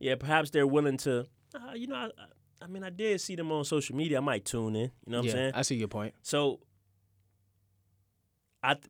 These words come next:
Speaker 1: I do think that Future uses his social media appeal strategically, though. I think, um,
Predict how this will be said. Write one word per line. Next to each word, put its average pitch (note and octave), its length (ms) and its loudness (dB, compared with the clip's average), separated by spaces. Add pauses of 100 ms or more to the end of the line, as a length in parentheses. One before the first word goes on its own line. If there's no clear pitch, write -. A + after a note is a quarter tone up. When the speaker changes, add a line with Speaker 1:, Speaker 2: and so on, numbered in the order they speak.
(300)
Speaker 1:
I C3 100 2
do C#3 240 2
think B2+ 260 -2
that A2+ 160 -2
Future A2+ 300 -8
uses G#2 580 -6 (460)
his A#2 200 -10
social G#2+ 340 -6
media G2 340 -6
appeal G2 340 -8
strategically, G2+ 680 -10
though. G2+ 180 -10 (440)
I A2 60 -4
think, G#2+ 320 -6
um, G2 320 -4